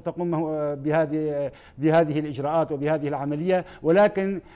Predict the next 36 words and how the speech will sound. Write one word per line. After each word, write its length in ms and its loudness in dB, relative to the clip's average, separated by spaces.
آه، 200 4
هناك 340 0
بعض 280 0
الدول 440 0
حتى 300 0
هذه 260 2
اللحظة 280 0
لم 160 0
تتحقق 520 -8
أجندتها، 520 -4
وهي 320 2
تف-، 340 -12
تحاول 440 2
أن 360 2
تستبعد، 680 4
آه، 220 4
الحل 320 0
السياسي 480 0
حتى 260 -6
تحقيق 400 -10
أجندتها. 460 -4
ويجب 340 0
على 160 0
السوريين 420 -6
أن 120 0
يعوا 240 0
ذلك 360 6
وأن 440 2
يرفضوا 440 2
هذه 200 4
المشاريع 600 0
وأن 340 0
يناهضوا 380 0
ضل-، 240 -2
ضد 300 -6
هذه 520 -2